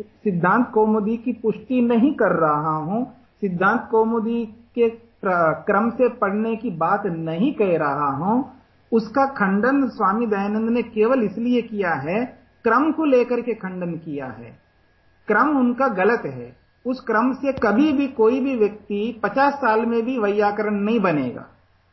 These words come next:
लेकिन उन सारे सूत्रों के अर्थों को आप क्रम से रख करके पढ़ेंगे तो आप पा-, पांच साल, छह साल में वै-, वैयाकरण बनेंगे।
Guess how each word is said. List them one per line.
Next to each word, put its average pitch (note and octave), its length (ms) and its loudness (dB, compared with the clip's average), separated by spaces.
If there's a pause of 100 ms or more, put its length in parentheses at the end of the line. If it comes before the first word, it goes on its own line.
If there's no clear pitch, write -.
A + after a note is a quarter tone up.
(1200)
लेकिन G3 520 0 (480)
उन C4+ 160 -4
सारे A#3 440 -2
सूत्रों C4+ 520 -6
के C4 100 -4
अर्थों A3 440 0
को A#3+ 140 0
आप A3+ 300 0
क्रम B3 240 2
से D#4 180 -2
रख C#4+ 180 0
करके C4+ 260 -2
पढ़ेंगे A3 480 0
तो C4+ 160 -2
आप A3 480 2 (500)
पा-, F#3+ 220 0
पांच G#3 320 0
साल, A#3 240 -2
छह A3+ 200 -2
साल A3 240 0
में A#3+ 240 -2
वै-, G#3+ 280 0
वैयाकरण F3+ 480 0
बनेंगे। B2 320 -6